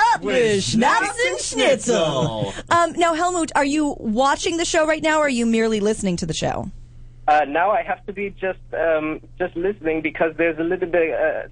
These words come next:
Speaker 3: they say the lag, um, between
Speaker 1: Oh.
Speaker 3: the show
Speaker 2: Oh.
Speaker 3: and the audio.
Speaker 1: But
Speaker 3: Yeah.
Speaker 1: d-, I wanted to know what you thought of Randy's hair.
Speaker 2: Yeah.
Speaker 3: Oh, it's, uh, richtig nice. Um, that is, uh, Floby, yeah?
Speaker 1: Floby.
Speaker 2: Yeah. Do they, do they have Floby out there in Germany?
Speaker 3: Nee, we have,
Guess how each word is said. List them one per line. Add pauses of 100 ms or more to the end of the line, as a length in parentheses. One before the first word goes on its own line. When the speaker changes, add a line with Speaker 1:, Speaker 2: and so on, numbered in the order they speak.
Speaker 3:
they
say
the
lag, (120)
um,
between
Speaker 1:
Oh.
Speaker 3:
the (100)
show
Speaker 2:
Oh.
Speaker 3:
and
the
audio. (100)
Speaker 1:
But
Speaker 3:
Yeah. (100)
Speaker 1:
d-,
I
wanted
to
know
what
you
thought
of
Randy's
hair.
Speaker 2:
Yeah. (600)
Speaker 3:
Oh,
it's,
uh,
richtig
nice. (160)
Um,
that
is,
uh, (140)
Floby,
yeah?
Speaker 1:
Floby.
Speaker 2:
Yeah.
Do
they,
do
they
have
Floby
out
there
in
Germany? (680)
Speaker 3:
Nee,
we
have,